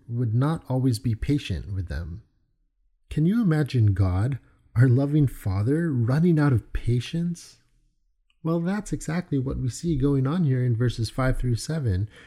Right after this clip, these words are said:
where the people on earth were very wicked, that all the imaginings of their hearts were always of evil only. And then we see that Adonai regretted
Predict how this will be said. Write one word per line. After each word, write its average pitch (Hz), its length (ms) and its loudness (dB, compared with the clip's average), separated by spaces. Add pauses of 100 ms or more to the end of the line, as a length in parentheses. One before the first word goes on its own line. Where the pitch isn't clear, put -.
(140)
where 135 100 4
the 120 80 2
people 156 400 0
on 131 180 2
earth 165 240 0
were 139 120 6
very 160 400 4
wicked, 135 580 0 (140)
that 139 160 -2
all 156 160 0
the 160 160 4
imaginings 131 720 4
of 113 80 -2
their 110 100 0
hearts 147 560 -6
were 123 220 -2 (480)
always 147 640 6
of 117 240 0
evil 127 560 2 (100)
only. 131 680 4 (420)
And 139 120 2
then 147 120 6
we 147 80 4
see 180 220 -2
that 151 240 0 (100)
Adonai 143 720 2 (440)
regretted 127 840 2